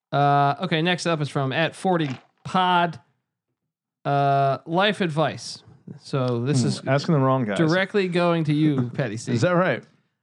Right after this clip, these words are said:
Speaker 1: Uh, how long into a new relationship should one wait before introducing your child to your significant other?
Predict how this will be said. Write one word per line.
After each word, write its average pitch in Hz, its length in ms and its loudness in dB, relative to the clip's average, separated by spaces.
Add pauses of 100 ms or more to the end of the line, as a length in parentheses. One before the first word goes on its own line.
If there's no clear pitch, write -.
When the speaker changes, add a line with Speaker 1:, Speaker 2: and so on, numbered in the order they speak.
(160)
Speaker 1:
Uh, 135 460 0
how 175 340 2
long 226 420 2
into 170 300 2
a 143 60 2
new 151 240 2
relationship 151 760 -2
should 120 220 -6
one 139 480 -2
wait 127 420 -4
before 127 380 -6
introducing 147 720 -2
your 117 140 -4
child 127 600 -2 (880)
to - 200 -4
your 123 320 0
significant 127 720 -4
other? 101 380 -8